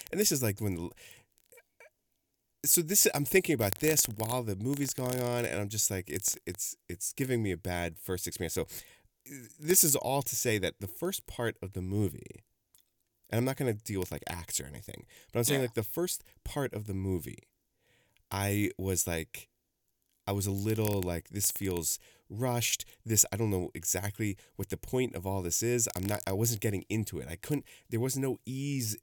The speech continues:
Speaker 1: of, of getting
Speaker 2: Hmm.
Speaker 1: into, and some people say, like, they got into the first part of the movie, but it, I had a hard time getting into the, the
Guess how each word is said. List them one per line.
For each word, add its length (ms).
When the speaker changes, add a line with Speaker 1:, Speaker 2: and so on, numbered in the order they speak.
Speaker 1:
of, 340
of 160
getting 240
Speaker 2:
Hmm. 100
Speaker 1:
into, 460
and 120
some 140
people 360
say, 360
like, 300
they 100
got 160
into 220
the 100
first 260
part 120
of 100
the 60
movie, 180
but 200
it, 220
I 100
had 120
a 60
hard 180
time 140
getting 300
into 220
the, 120
the 60